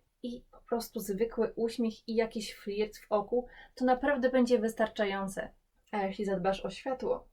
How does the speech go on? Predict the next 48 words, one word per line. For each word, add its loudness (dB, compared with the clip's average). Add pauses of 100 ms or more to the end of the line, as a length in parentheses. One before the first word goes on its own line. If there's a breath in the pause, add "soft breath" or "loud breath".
(460)
to 2
już 2
w -6
ogóle 4
nie 4
trzeba -2
nic -8
więcej. -12 (340)
Na 2
dziś -4
to -2
już -2
wszystko. -2 (220 loud breath)
Napisz 2
mi 0
w -8
komentarzu, 4 (260 loud breath)
czy 2
planujesz 6
zrobić 0
jakieś, -2
e, 0
wyjątkowe -2
show -2
swojemu -4
kochanemu. 0 (260 loud breath)
Może 2
niekoniecznie 0
w -10
walentynki, 4 (640)
ale 2
może 0
kiedy -6
indziej. 0 (300 loud breath)
Pamiętaj, 2
co 0
możesz 0
zrobić 0
z -8
wolną 0
dyszką -2
w -2
miesiącu. -2
Można 0
wesprzeć -4
kulturę -2
na -2
Patronite. 2